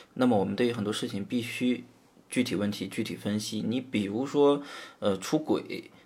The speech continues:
这种程度的丑闻，呃，和，当然是我认为是不影响这个人的，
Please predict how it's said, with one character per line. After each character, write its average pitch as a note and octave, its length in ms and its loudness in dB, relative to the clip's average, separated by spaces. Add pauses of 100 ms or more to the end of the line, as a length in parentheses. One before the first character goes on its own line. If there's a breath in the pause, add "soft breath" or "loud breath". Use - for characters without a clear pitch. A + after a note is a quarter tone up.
这 C3 140 0
种 F2+ 160 0
程 F#2 180 -4
度 A2+ 140 -2
的 - 180 0
丑 - 260 -2
闻， A2 440 0 (320 loud breath)
呃， F#2 240 2
和， - 640 2
当 C3 160 4
然 A2 220 2
是 G2 160 -4
我 G2 180 0
认 G2+ 180 0
为 F#2+ 120 0
是 G2 160 -2
不 - 180 0
影 G#2+ 180 0
响 A2 240 -4
这 G2+ 140 -2
个 G2 100 0
人 F#2+ 240 -4
的， F#2+ 280 -2